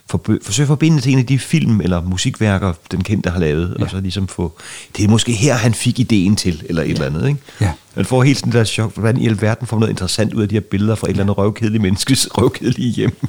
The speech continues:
Speaker 2: Ja. Røvkedelig ved jeg ikke, om jeg kan kalde Hitler.
Speaker 1: Nej, det er måske,
Speaker 2: Øhm.
Speaker 1: havde han været lidt mere røvkedelig, havde verden været et bedre sted.
Speaker 2: Ja. Et hjørne af den store hall med flyglet af, af det store billede her,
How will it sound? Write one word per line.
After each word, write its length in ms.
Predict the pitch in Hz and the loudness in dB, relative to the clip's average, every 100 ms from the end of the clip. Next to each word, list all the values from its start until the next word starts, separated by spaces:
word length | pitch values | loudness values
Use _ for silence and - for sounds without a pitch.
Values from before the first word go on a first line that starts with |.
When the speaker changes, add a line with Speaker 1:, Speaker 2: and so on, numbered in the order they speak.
| - | -4
Speaker 2:
Ja. 100 | 113 117 - - - - - 123 | -4 -4 -12 -20 -20 -20 -4 0
Røvkedelig 460 | 147 - 143 151 | 0 4 2 4
ved 60 | 143 | 4
jeg 80 | 123 | 4
ikke, 100 | 139 | 4
om 60 | |
jeg 60 | 135 | 4
kan 80 | 127 | 4
kalde 180 | 139 131 | 4 4
Hitler. 320 | 143 165 156 - | 2 2 0 0
Speaker 1:
Nej, 140 | 95 131 | -2 0
det 100 | 123 | 2
er 40 | |
måske, 140 | 113 107 | 2 2
Speaker 2:
Øhm. 80 | 95 98 | 2 0
Speaker 1:
havde 60 | 92 101 | 2 2
han 100 | 101 | 2
været 120 | 117 | 2
lidt 100 | 123 | 2
mere 100 | 117 | 2
røvkedelig, 440 | 101 104 104 101 | 2 2 0 2
havde 140 | 98 82 | 0 0
verden 260 | 80 92 | -2 -2
været 120 | 82 | -2
et 100 | 73 | -4
bedre 220 | - 78 80 | -4 -6 -6
sted. 220 | - 78 - - | -10 -12 -14 -10
Speaker 2:
Ja. 100 | 104 - - - - - - - - | -8 -8 -14 -20 -20 -20 -20 -20 0
Et 140 | 135 | 2
hjørne 460 | 135 127 139 170 - | 4 4 4 2 0
af 60 | 143 | 0
den 100 | 139 | 2
store 280 | 123 120 | 4 2
hall 380 | 104 98 98 113 120 | 2 0 0 2 0
med 80 | |
flyglet 480 | 113 117 104 107 98 - _ _ - | -2 -2 0 0 -2 -4 _ _ -6
af, 160 | 98 - - | -6 -6 -10
af 80 | 98 | -8
det 80 | 98 | -6
store 260 | 92 92 | -4 -6
billede 280 | - 87 90 | -6 -6 -6
her, 200 | 98 | -6